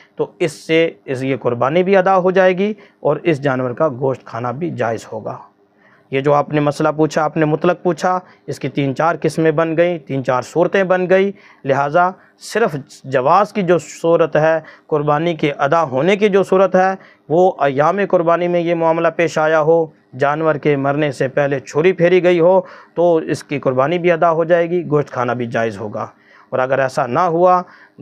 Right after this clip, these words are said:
قربانی کے ایام سے پہلے ایسا معاملہ پیش آیا، مرنے سے پہلے چھری پھیر دی، تو گوشت کھانا تو جائز ہوگا لیکن قربانی ادا نہیں ہوگی۔ اور اگر چاہے قربا-، ایام قربانی ہو یا قربانی سے پہلے ہو، فائر مارنے سے ہی جانور مر جاتا ہے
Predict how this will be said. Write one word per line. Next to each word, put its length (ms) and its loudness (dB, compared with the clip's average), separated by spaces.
قربانی 500 0
کے 160 0
ایام 320 0
سے 160 -6
پہلے 420 0
ایسا 200 0
معاملہ 400 2
پیش 200 -2
آیا، 260 2
مرنے 320 -2
سے 160 -6
پہلے 280 -6
چھری 280 0
پھیر 280 2
دی، 220 0
تو 100 0
گوشت 360 0
کھانا 280 -2
تو 160 -2
جائز 340 0
ہوگا 300 2
لیکن 300 -2
قربانی 420 -2
ادا 200 -2
نہیں 300 -6
ہوگی۔ 440 -14
اور 260 4
اگر 360 2
چاہے 320 0
قربا-، 320 0
ایام 360 2
قربانی 440 2
ہو 280 4
یا 160 0
قربانی 400 0
سے 140 0
پہلے 360 0
ہو، 200 4
فائر 280 0
مارنے 380 0
سے 180 0
ہی 160 2
جانور 300 2
مر 180 2
جاتا 420 -2
ہے 200 0